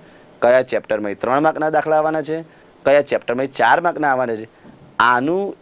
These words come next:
એક લિસ્ટ આપણી પાસે લગભગ તૈયાર હશે. અને કદાચ જો હજી પણ તૈયાર ના હોય, તો તમે બ્લુપ્રિન્ટના માધ્યમથી કયા ચેપ્ટરમાંથી કયો સેક્શન અને કયા ચેપ્ટરમાંથી કયા પ્રકારના દાખલા પૂછવાના છે, એ મુજબની તૈયારી જો આવનાર દિવસોમાં કરો,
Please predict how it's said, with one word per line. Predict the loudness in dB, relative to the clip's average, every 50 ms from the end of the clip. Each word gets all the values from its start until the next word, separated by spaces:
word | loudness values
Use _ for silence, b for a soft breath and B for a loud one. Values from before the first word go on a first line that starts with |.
| _ _ -4
એક | -2 0 0 0 -2 -4 -8
લિસ્ટ | -8 -6 -4 -2 -2 -2 -4 -4 -6 -4 0
આપણી | -2 0 0 -2 -6
પાસે | -2 -2 -2 0
લગભગ | 0 -2 -6 -6 -4 -6 -6 -4
તૈયાર | -4 -2 0 2 2 2 2
હશે. | 0 -4 -6 -10 -10 -10 -8 -6 -4
અને | -2 -2 -2 -2 0
કદાચ | 2 2 4 4 2 2
જો | 0 0 -2 -2
હજી | -2 -4 -4 -6 -4
પણ | -4 -4 -4 -4
તૈયાર | -4 -4 -2 -2 0 0
ના | 0 0 0
હોય, | 0 -2 -6 -10 -10 -12 B B B B B B B -4
તો | -2 2
તમે | 4 2 2
બ્લુપ્રિન્ટના | 2 0 -2 -2 -2 -2 -4 -2 0 0
માધ્યમથી | 2 2 0 0 0 -2 0 0 0 -2 -2 -4 -4 -4 -4 -8 B B B B B B B B 4
કયા | 4 6 6 4 2
ચેપ્ટરમાંથી | 0 -2 -4 -4 -4 -2 -2 -2 0 0 -2 -2 -2 -4 -6 -6 -8 -8 -4
કયો | 0 0 2 2 0
સેક્શન | 0 -2 -2 -2 -2 -2 -2 -2 -2 -2 -4 -8 -8 -6
અને | -4 -2 -2 -2
કયા | 0 2 4 4 4
ચેપ્ટરમાંથી | 2 2 -2 -4 -2 -2 -2 -2 -2 -4 -4
કયા | -4 0 2 4 4 4 2
પ્રકારના | 2 0 -4 -2 0 0 0
દાખલા | 0 0 0 -2
પૂછવાના | -4 -6 -6 -6 -6 -6 -8 -10
છે, | -12 B B B B B B B B B -12 -4
એ | 0 0 2
મુજબની | 2 2 0 2 0 0 0 -2
તૈયારી | -2 -2 -2 0 0 -2 0 0
જો | 0 2
આવનાર | 2 2 0 -2 -4
દિવસોમાં | -4 -6 -6 -6 -8 -4
કરો, | 0 0 2 2 2 -2 -4